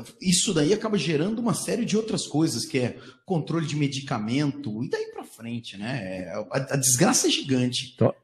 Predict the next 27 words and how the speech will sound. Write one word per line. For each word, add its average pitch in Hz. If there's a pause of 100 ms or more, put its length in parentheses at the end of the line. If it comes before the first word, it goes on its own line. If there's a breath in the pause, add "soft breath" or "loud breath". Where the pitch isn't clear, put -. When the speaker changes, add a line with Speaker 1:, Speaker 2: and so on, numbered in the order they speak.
Speaker 2:
a, -
a, 190
para 147
pra 151
pensar, 143
a 95
gente 113
deu 120
dois 120
exemplos 120
aqui. 117
O 98
primeiro, 117
a 131
parte 110
de 107
abastecimento 135
de 117
energia. 113 (720)
Estamos 123
falando 123
agora 113
de 101
um 110
problema 117
de 110
hospitais. 123